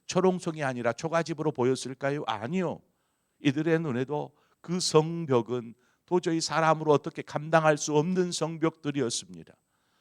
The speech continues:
그러나 어떻게 "그 땅을 우리가 차지합시다." 이렇게 얘기할 수 있었을까요?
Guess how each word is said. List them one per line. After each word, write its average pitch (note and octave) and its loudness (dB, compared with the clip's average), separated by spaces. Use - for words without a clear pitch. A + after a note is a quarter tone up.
그러나 E3+ 6
어떻게 D#3+ 6
"그 E3+ 0
땅을 D#3+ 6
우리가 D#3 4
차지합시다." F#3 10
이렇게 F3+ -2
얘기할 B2 0
수 G#2 -10
있었을까요? A2 -10